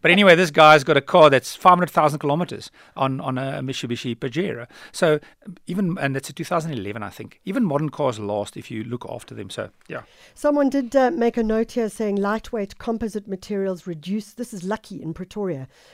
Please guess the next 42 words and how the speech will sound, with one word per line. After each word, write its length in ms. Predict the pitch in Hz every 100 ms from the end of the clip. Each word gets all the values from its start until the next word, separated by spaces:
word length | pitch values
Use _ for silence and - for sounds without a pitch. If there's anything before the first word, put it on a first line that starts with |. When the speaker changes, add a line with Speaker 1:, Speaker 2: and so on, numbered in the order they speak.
| _ -
Speaker 2:
um, 200 | 185 180
lightweight 540 | 185 240 - 220 -
composite 420 | - 226 226 208 202
materials 500 | 190 - 208 196 170
reduce 440 | 170 202 214 -
weight, 240 | 202 190 190
reduce 400 | 165 196 220 -
fuel 280 | _ 214 202
consumption, 720 | 202 180 180 185 - 175 170 _ _ _ _
reduce 400 | 202 165 285 277
carbon 380 | - 247 240 226
emissions, 440 | 220 208 196 196 _
and 360 | 285 349 220 175
reduce 380 | 175 185 180 -
pedestrian 540 | 165 175 170 - 165
damage 440 | 165 160 156 151 -
in 180 | 160 151
an 140 | 156
accident. 400 | 180 180 - 165
Speaker 1:
Wow, 140 | 185 123
look 180 | 151
at 60 | 214
Lucky. 280 | 202 202 175
I 40 |
mean, 140 | 165 160
that's 240 | 175 -
exactly, 500 | 135 - 151 - 170
I 40 | 139
mean, 260 | 123 98 _ -
well 160 | 127
said. 340 | 131 214 127 - 123
Um, 380 | 123 127 123 123
that's 220 | 180 -
another 240 | 147 202
thing 200 | - 139
is 160 | 123 -
if 80 | 127
you're 60 |
looking 240 | 139 170 139
at 100 | -
carbon 300 | 143 139 135
fiber 480 | - 117 120 127